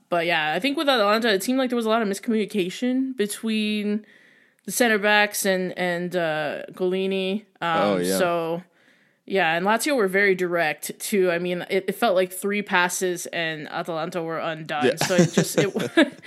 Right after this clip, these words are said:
Speaker 2: <laughs>
Speaker 1: <laughs> it just wasn't Atalanta's day, and, and Lazio have been very, very impressive indeed.
Speaker 2: Uh, yeah. It seems like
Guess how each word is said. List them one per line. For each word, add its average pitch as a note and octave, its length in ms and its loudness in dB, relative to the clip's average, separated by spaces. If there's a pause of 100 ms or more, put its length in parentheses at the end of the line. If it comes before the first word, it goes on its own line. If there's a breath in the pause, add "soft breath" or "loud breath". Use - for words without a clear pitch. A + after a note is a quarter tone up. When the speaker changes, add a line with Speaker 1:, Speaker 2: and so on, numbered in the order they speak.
Speaker 2:
<laughs> - 140 -14
Speaker 1:
<laughs> - 180 -14
it G#3 80 4
just A3+ 200 0
wasn't F#3+ 300 4
Atalanta's F#3 580 4
day, F3 340 2
and, E3+ 100 -2
and E3 280 -6
Lazio E3 340 -4
have E3 140 -6
been D#3+ 360 -10 (200)
very, F3 440 -4
very D3 300 -8
impressive C#3 440 -10
indeed. C#3+ 400 -16 (880)
Speaker 2:
Uh, G2 580 4 (220)
yeah. F#2 400 0 (800 soft breath)
It D#3 300 0
seems A3 420 2
like C#3 480 4